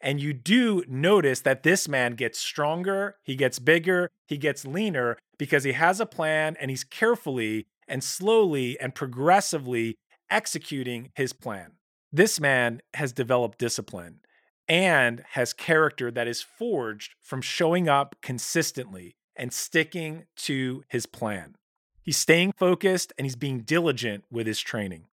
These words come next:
So guys, there you have it. There's five men that I believe you will meet in the gym, but I also believe are five pictures of men that we meet in life.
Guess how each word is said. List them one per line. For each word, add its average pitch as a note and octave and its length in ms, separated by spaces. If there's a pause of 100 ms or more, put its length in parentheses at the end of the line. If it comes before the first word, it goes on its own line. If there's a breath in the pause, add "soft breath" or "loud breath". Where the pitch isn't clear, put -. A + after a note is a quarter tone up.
(240)
So F3 140
guys, F#3 280
there G3 140
you G3+ 120
have D#3+ 280
it. A#2+ 140
There's C#3+ 200
five G3 760
men C3 640
that C3+ 180
I F#3 140
believe B2+ 480 (300)
you C#3+ 180
will D3+ 100
meet E3+ 220
in D#3+ 80
the C#3 60
gym, B2+ 380
but B2+ 160
I B2+ 100
also F3 520
believe G#2 480 (140)
are B2+ 120
five D3 640 (160)
pictures A2 760
of B2+ 180
men C#3 400
that A#2 140
we A#2 100
meet B2 220
in A2 160
life. G2+ 220